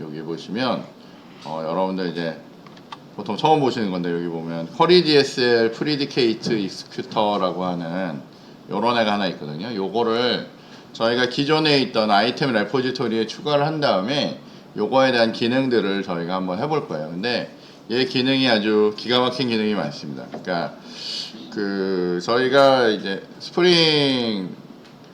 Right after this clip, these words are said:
그 스프링 부트 넘어오고, 그 다음에 이런 제이피에이 쓰면서 이제 굉장히 편해진 부분이 많은데, 얘가 그거의 하이라이트라고 보시면 좋을 것 같아요.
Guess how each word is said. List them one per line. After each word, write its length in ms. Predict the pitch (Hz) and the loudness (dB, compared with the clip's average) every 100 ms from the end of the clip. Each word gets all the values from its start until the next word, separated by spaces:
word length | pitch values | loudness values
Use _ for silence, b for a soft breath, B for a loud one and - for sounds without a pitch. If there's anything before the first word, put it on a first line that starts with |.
| - - | -20 -12
그 100 | 90 | -10
스프링 340 | - 185 180 | -2 4 4
부트 500 | 156 139 139 120 107 90 | 4 2 4 6 6 4
넘어오고, 840 | 95 123 117 95 101 110 104 78 | 2 2 0 0 0 0 0 -2
그 60 | 90 | -2
다음에 340 | 95 95 98 | 0 2 0
이런 500 | 90 95 95 90 76 71 B B B - | -2 0 0 -2 -6 -12 B B B -6
제이피에이 580 | 135 143 147 160 143 | 0 0 4 6 6
쓰면서 720 | 135 165 170 170 139 107 107 95 | 4 0 0 0 2 4 4 2
이제 160 | 92 87 | -2 -2
굉장히 280 | 110 147 | 0 2
편해진 460 | 139 180 190 180 175 | 2 2 4 4 4
부분이 300 | 143 120 131 | 2 2 0
많은데, 420 | 104 82 87 104 | 0 0 -2 0
얘가 540 | 87 87 95 87 82 - - | 0 0 2 2 2 -4 -10
그거의 240 | 92 101 | -6 -4
하이라이트라고 720 | 98 139 147 135 117 117 107 | 0 0 2 2 0 0 0
보시면 300 | 92 87 98 | -2 -6 -8
좋을 180 | 87 80 | -10 -12
것 80 | 87 | -12
같아요. 260 | 76 - | -12 -14